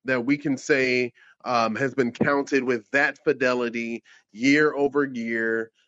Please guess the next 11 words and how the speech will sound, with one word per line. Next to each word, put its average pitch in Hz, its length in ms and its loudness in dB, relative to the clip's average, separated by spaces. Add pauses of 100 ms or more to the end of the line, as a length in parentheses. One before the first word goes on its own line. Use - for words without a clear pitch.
(180)
um, 101 600 0
for, 120 440 4
you 113 80 -2
know, 110 260 -2
a 107 100 -6
great 123 200 -2
number 120 220 0
of 104 80 -6
years 113 260 0
going 107 220 -2
back. 92 320 -8